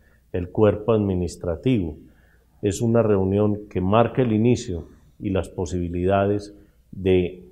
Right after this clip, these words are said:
llegar a esa élite de las universidades colombianas acreditadas institucionalmente.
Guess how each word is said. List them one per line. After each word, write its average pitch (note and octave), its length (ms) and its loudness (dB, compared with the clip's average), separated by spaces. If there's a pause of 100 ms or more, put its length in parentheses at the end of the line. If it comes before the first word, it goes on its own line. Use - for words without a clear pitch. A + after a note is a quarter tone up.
(140)
llegar G#2 480 2
a A#2+ 120 6
esa A#2 260 2
élite A2+ 400 2
de F2+ 140 0
las F2 220 -2
universidades F2 840 -4
colombianas G2+ 840 0 (240)
acreditadas F2+ 960 -2
institucionalmente. D2+ 1200 -8